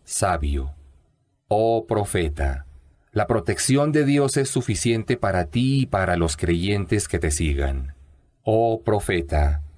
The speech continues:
exhorta a los creyentes a combatir por la causa de Dios. Por cada veinte pacientes y perseverantes de entre ustedes,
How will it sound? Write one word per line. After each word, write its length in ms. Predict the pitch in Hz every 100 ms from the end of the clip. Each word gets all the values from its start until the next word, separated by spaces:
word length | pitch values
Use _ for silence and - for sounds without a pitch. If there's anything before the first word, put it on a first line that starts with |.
| -
exhorta 640 | 107 - 135 139 165 156
a 40 | 135
los 200 | 110 -
creyentes 640 | 98 98 120 120 135 120
a 80 | -
combatir 640 | 98 92 85 82 113 117
por 200 | 113 104
la 180 | 87 76
causa 420 | 95 98 - 101
de 100 | 82
Dios. 680 | 80 78 69 69 73 - - _ _ _ _
Por 220 | - 98
cada 340 | - 131 151 147
veinte 380 | 143 147 135 143
pacientes 680 | 104 - 117 120 117 127
y 80 | 117
perseverantes 920 | - 92 - 90 90 98 104 - 113
de 160 | 104 92
entre 240 | 85 80
ustedes, 760 | 80 76 - 101 104 131 -